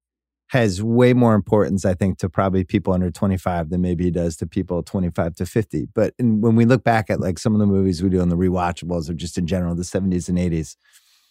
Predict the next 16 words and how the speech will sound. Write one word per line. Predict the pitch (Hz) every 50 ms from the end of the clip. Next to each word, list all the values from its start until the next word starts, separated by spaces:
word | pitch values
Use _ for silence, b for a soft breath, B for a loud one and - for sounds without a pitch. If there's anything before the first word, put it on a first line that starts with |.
| b b b _ _ _ _ _ -
a | 123
lot | 117 120 127
of | 147
the | 165 156
people | 131 156 135 127 120
that | 117
were | 107 104 98
setting | - - - 127 120 120 110
the | 104 95
taste | 85 - - - 135 123 107 98 90 - - - - _ _ _ _ _ _ _ _ _ _ -
of | 104 101 -
who | - 139 127
we | 117 120
thought | 113 - 113 107 98 -
were | 90 104
great | 87 - 127 131 123 107 98 90